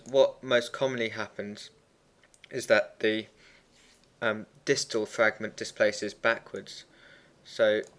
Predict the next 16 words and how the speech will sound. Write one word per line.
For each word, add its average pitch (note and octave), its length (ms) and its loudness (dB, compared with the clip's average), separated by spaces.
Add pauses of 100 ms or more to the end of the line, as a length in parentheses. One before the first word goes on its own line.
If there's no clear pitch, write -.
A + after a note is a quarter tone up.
(280)
it A2+ 80 2
will A2 120 0
fracture - 420 -2
here, G#2+ 380 2 (100)
and A2+ 160 -4
this B2 260 0
portion, G#2 600 -6 (960)
the A#2+ 80 -4
distal - 640 -4
fragment, G#2+ 640 -2 (220)
will G#2+ 200 -6 (160)
slip - 400 -4
backwards, - 560 -4 (320)
and A2+ 120 -4
the A2 60 -8
proximal G#2+ 840 -2